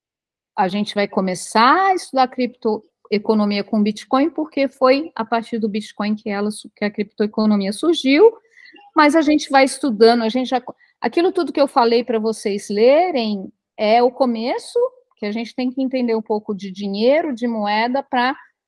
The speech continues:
chegar em economia, pra entender depois a criptoeconomia.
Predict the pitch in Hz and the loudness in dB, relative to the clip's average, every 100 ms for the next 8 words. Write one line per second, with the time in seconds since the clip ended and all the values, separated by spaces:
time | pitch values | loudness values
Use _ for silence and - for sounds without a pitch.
0 | _ - 254 226 214 214 226 226 269 269 | _ -6 -2 0 -2 -2 -4 0 2 2
1 | 269 254 269 320 320 311 285 285 294 277 | 2 0 -2 -2 -4 -4 -4 -2 -4 -4
2 | 277 277 262 262 262 262 262 269 262 269 | -4 -2 -2 -2 -4 -4 -6 -6 -8 -10
3 | - 269 269 269 285 285 - | -8 -10 -4 -2 -2 -4 -6